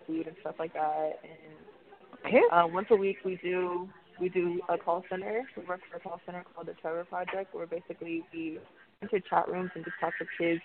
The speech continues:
Speaker 1: who are struggling with, like, mental health issues or,
Speaker 2: Mm-hmm.
Speaker 1: you know, feeling like they're less than. We try to help them get through that.
Speaker 2: Okay.
Speaker 1: Everyone has their low moments. So,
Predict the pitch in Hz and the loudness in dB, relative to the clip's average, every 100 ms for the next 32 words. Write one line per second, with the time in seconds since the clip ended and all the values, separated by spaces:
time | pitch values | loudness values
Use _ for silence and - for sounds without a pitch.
0 | - 165 160 160 - 165 165 160 160 160 | -2 0 2 2 0 -4 -4 -4 -6 -6
1 | 175 175 180 175 160 170 - 160 165 165 | -8 -10 -8 -6 -4 -6 -8 -8 -4 -4
2 | 165 - - - - - - 156 160 160 | -6 -12 -20 -20 -20 -20 -10 -4 -2 -2
3 | 160 175 165 160 160 170 - 220 208 185 | 4 6 10 8 8 2 2 0 2 0
4 | 185 180 175 170 170 175 170 170 170 165 | 0 0 0 0 -2 -4 -10 -8 -10 -12
5 | - _ _ _ - - 185 185 175 165 | -20 _ _ _ -14 -2 0 0 -4 -2
6 | 160 - 156 - 370 554 - _ - - | -2 -2 4 10 12 10 4 _ -20 -20
7 | _ - - 214 220 202 175 165 156 160 | _ -20 0 2 4 0 -2 -2 -4 -6
8 | 156 160 160 - - - - - - - | -10 -12 -16 -18 -20 -20 -20 -20 -20 -20
9 | - - - 202 | -8 -4 -2 -4